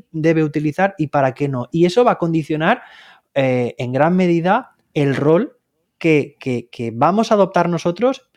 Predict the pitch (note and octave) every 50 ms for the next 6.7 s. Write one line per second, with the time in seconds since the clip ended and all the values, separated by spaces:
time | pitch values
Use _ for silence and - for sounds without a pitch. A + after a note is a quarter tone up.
0 | _ - E3 D#3 C#3 C3+ - C#3 C3 C#3+ E3 E3 D3 B2 C3 - C#3 C3 B2+ B2
1 | A#2+ A#2 A#2 - A#2+ A#2 A#2 A2+ A2+ G#2+ - G#3 G3 C#3 A2+ A#2+ D3 F3 D3+ C3
2 | B2 C3 B2 A#2+ - B2+ A#2+ B2 A#2 - A#2 A2+ A#2 B2 D#3 E3 D3 C#3+ C3 A#2+
3 | B2+ A#2 - B2+ C#3 D3+ E3 E3+ D#3 - F#3 F3+ F3+ F3+ - F3 E3 - D#3 D3
4 | - D3 - D3+ D3 D#3+ F3+ F3+ F3 F3 E3+ E3+ F3+ G3+ A#3 B3 - _ _ _
5 | _ - - _ _ _ _ - D3+ D3+ D3+ C#3+ - F#3 F#3+ G3 F#3+ F3 F#3+ G#3+
6 | A#3 - - _ - D3+ D3 - - - E3+ F#3 - -